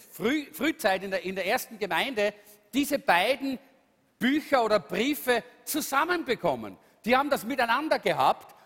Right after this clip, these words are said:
und haben das miteinander gelesen. Und da sehen wir, da ist das Leben Jesu beschrieben im Lukas-Evangelium, was er getan hat und wie er gelebt hat und wie er geheilt hat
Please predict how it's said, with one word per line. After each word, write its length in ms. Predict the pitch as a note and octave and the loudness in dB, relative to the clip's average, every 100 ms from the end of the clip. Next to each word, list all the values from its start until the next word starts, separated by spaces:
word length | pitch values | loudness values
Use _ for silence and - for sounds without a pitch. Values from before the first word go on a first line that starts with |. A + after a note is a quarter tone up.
| - | -4
und 120 | G#3 | 2
haben 240 | A3+ D4 | 4 4
das 180 | C4 A3+ | 0 -2
miteinander 500 | A3 A#3+ A3 C#4+ C4+ | -2 0 0 2 0
gelesen. 500 | G#3+ F3+ D3+ B2+ B2+ - _ | 0 -2 -4 -8 -16 -20 _
Und 140 | F#3+ | 0
da 80 | A3+ | 2
sehen 380 | - A3 C4+ C4+ | 2 0 -2 -2
wir, 220 | G3 A#3 - - - | -2 -2 -6 -4 2
da 120 | G#3 | 2
ist 180 | A#3 B3 | 2 -2
das 140 | G3 | -4
Leben 400 | F#3+ A3 C#4+ D4 | -2 -2 -2 -4
Jesu 320 | A#3 D4 C#4 | -4 -4 -6
beschrieben 580 | G#3+ G3 - E3 C#3 A#2+ - - | -4 -4 -2 -4 -4 -10 -16 -6
im 140 | A3+ | -2
Lukas-Evangelium, 920 | B3 B3 B3 A3 F#3+ E3+ D#3+ C3 B2+ | -2 0 0 2 0 0 -4 -4 -2
was 180 | C4+ - | -2 -2
er 60 | |
getan 480 | C4+ B3+ F3 F#3+ A3+ | -8 -2 2 2 2
hat 200 | F#3 D3 - - - | 2 2 -4 -20 -8
und 160 | G3+ | -4
wie 120 | F#3 C#4 | 0 0
er 60 | |
gelebt 480 | C4 A#3+ G#3+ B3 - | 0 0 0 -2 2
hat 240 | G3+ C#3 - - | 2 2 -4 -8
und 120 | G3 G3 | -4 0
wie 120 | C#4 | 0
er 60 | |
geheilt 540 | C#4 B3+ G3 F#3+ B3+ - | 2 2 4 2 2 2
hat 320 | G3 D3 - | 2 2 -4